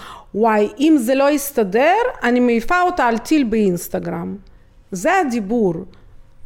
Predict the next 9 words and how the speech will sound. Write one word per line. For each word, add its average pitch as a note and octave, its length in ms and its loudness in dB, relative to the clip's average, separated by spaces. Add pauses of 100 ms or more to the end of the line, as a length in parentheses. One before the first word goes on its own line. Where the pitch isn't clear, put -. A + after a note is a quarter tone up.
(200)
קיבלת C#4 360 -2
את F4 100 0
זה D#4+ 100 -2
חינם, F#3+ 500 0 (100)
רגע, A3 560 0 (140)
תלכי C4 340 -4 (140)
לרופאה C4 360 0
שלך, F3+ 300 -8
תבדקי, A3 800 -2